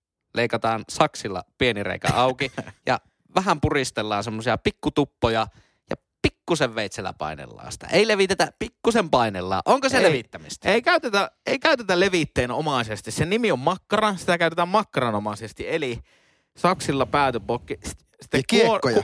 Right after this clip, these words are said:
Speaker 2: ku-, kuoritaan ja veitsellä leikataan kiekkoja
Speaker 1: Ei.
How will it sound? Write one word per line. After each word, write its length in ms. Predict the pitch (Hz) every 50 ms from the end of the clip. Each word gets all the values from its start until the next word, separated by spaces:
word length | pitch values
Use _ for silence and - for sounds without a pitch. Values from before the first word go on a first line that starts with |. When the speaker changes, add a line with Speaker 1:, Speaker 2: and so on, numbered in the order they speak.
| - -
Speaker 2:
ku-, 200 | - - - - _ _
kuoritaan 640 | - 240 247 240 226 208 - - 208 208 226 214 - - - - _ - _ _ _
ja 120 | 147 151 156
veitsellä 500 | 175 170 156 147 - - 254 262 247 220
leikataan 400 | 190 175 165 156 147 147 139 -
kiekkoja 720 | - - 127 117 113 - - _ - - 247 - 185 160 - - _ _ _ _ _ _
Speaker 1:
Ei. 340 | - 90 98 98 95 92 95